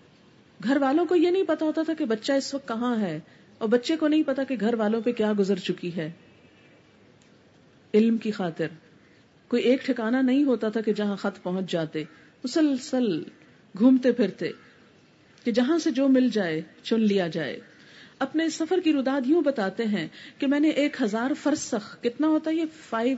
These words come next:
تھاؤزینڈ کلومیٹرز، پیدل سفر کیا،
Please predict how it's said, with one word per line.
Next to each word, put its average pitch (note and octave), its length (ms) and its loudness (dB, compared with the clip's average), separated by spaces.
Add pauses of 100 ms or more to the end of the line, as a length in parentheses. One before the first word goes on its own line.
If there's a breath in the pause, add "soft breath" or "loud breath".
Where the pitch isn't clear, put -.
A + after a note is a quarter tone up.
تھاؤزینڈ B3 500 0
کلومیٹرز، A3+ 600 0 (2250)
پیدل G#3 440 -2
سفر F#3+ 320 -6
کیا، E3+ 340 -8